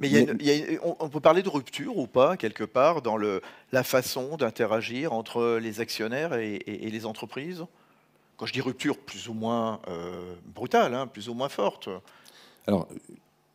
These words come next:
Speaker 2: le cas d'Air Liquide est peut-être un peu atypique parce qu'on a plus de cent ans, qu'il y a une histoire... Euh, il y a une histoire individuelle forte.
Speaker 1: Et manifestement,
Speaker 2: Euh,
Speaker 1: vous étiez précurseur puisque vous aviez pris
Speaker 2: on,
Speaker 1: le,
Speaker 2: on a un
Speaker 1: voilà.
Speaker 2: service qui est dédié à ça, on a des gens qui répondent, euh,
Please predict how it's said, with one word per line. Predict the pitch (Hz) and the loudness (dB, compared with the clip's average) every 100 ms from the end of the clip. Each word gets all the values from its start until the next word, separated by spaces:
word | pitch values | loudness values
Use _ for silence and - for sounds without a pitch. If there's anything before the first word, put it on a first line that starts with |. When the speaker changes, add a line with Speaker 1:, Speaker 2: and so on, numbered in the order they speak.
| - - - - 110 107 | -20 -18 -18 -12 -8 0
Speaker 2:
le | 113 | 2
cas | 113 127 | 4 4
d'Air | 120 120 | 4 2
Liquide | 120 143 123 | 0 0 0
est | |
peut-être | 101 110 107 | 0 0 2
un | 101 | 2
peu | 110 | 4
atypique | 101 - - 113 - | 4 2 -2 -2 -2
parce | 85 - | -6 -2
qu'on | 92 | 0
a | 92 | -2
plus | - | -2
de | 101 | -4
cent | - 101 - | 0 0 4
ans, | 120 123 120 | 6 6 4
qu'il | - | 2
y | 98 | 0
a | |
une | 95 | 0
histoire... | 92 - 104 101 87 | -2 0 2 2 -2
Euh, | 82 78 - _ _ - | -6 -8 -12 _ _ -4
il | 92 | 0
y | |
a | |
une | 92 | 2
histoire | - 110 95 | 2 2 2
individuelle | 95 98 92 95 101 101 92 | 0 -2 -2 2 2 2 0
forte. | - 123 - - - - - | -2 -2 -2 -14 -16 -18 -14
Speaker 1:
Et | 113 | -8
manifestement, | 104 113 104 92 90 90 | -6 -2 0 0 2 0
Speaker 2:
Euh, | |
Speaker 1:
vous | 113 | -2
étiez | 113 117 | -6 -8
précurseur | - 110 113 - 139 135 | -6 -6 -6 -2 0 0
puisque | - 101 | -2 -14
vous | 92 | -10
aviez | 95 98 98 | -8 -6 -8
pris | 98 - | -8 -4
Speaker 2:
on, | 104 | -2
Speaker 1:
le, | 104 | 4
Speaker 2:
on | |
a | |
un | 110 | 4
Speaker 1:
voilà. | 110 | 4
Speaker 2:
service | 104 107 104 113 | 2 0 0 0
qui | - | -2
est | 95 | -2
dédié | 85 104 101 107 110 | 2 2 2 2 4
à | 98 | 2
ça, | - 120 120 | 0 2 2
on | 104 | 2
a | 90 | 0
des | 87 87 | 0 0
gens | 107 | -2
qui | - 90 | -2 -4
répondent, | 80 98 95 98 90 | -2 -4 -4 -4 -2
euh, | 82 80 80 | -2 -2 -4